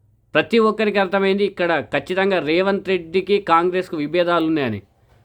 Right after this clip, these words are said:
కానీ కాంగ్రెస్ అధిష్టానం కూడా సందర్భం గురించే చూస్తుంది. కాంగ్రెస్ జాతీయ అధ్యక్షుడైన ఖార్గే కూడా తెలంగాణలో మొత్తం కాంగ్రెస్ని చంపే విధంగా పరిపాలన సాగుతుంది.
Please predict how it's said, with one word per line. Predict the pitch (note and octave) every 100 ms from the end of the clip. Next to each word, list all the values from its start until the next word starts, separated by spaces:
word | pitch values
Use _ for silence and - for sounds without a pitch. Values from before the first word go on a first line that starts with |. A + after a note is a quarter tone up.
| -
కానీ | F#3+ F#3+
కాంగ్రెస్ | C#3+ D3 D#3+ G#3 A3+ G#3+
అధిష్టానం | E3 G#3+ G#3 G#3 G#3 G3
కూడా | G#3 G#3
సందర్భం | G3+ E3 F3 F#3+ G3 F#3
గురించే | F#3 F#3 G3+ G3+ F3
చూస్తుంది. | - E3+ E3 C3+ G#2 - _ _ _ _ _ _ _ _ _ -
కాంగ్రెస్ | D#3 E3 A3 G#3+ A3+ A3 A3 A3+ D#3
జాతీయ | D#3 F3+ G3 G#3+
అధ్యక్షుడైన | F#3 E3 G3+ G3+ G3+ F#3+ F3+ D#3+
ఖార్గే | - - G3+ G#3+
కూడా | G#3 F#3 F3+ F#3+ A3 - _ _ _ _ -
తెలంగాణలో | D3+ G3+ G#3+ G#3+ G#3 G#3 G#3 G#3+ G3+ - _ _ -
మొత్తం | C3+ C#3+ - G3+ F3 D3+
కాంగ్రెస్ని | D#3+ G3+ G3+ G3+ F#3+
చంపే | F3+ D#3 D#3+ G3
విధంగా | G3 F#3+ F#3+ F#3+ F3+ C#3+ - -
పరిపాలన | D#3 E3 F3 F3 E3
సాగుతుంది. | D#3+ D#3+ D3+ D#3+ D#3